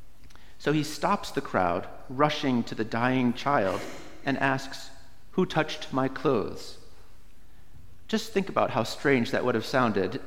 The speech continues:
to the crowd traveling along. But what he was doing was important. He was giving the woman an opportunity to grow in her faith, to move from desperation faith to a more steady faith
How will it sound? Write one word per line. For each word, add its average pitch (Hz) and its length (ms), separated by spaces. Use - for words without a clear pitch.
to 139 120
the 120 140
crowd 110 360
traveling 107 440
along. 107 480
But 151 240
what 175 140
he 190 100
was 175 160
doing 165 340
was 139 140
important. 135 600
He 160 120
was 160 200
giving 160 280
the 147 80
woman 143 380
an 117 80
opportunity 120 640
to 120 100
grow 110 320
in 104 80
her 104 100
faith, 101 380
to - 100
move 131 280
from 120 200
desperation 113 840
faith 139 500
to 143 120
a 131 40
more 117 220
steady 131 420
faith - 460